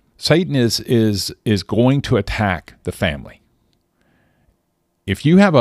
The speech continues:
if you have a wayward child, um, don't, don't turn from God and be angry. What did you expect would happen?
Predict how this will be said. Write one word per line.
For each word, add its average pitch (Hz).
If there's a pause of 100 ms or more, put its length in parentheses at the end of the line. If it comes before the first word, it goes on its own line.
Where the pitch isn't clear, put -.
if -
you 151
have 151
a 98
wayward 101
child, 73 (540)
um, 87 (1800)
don't, 123
don't 143
turn 139
from 120
God 87
and 92
be 87
angry. 87
What 110
did 123
you 131
expect 107
would 85
happen? 101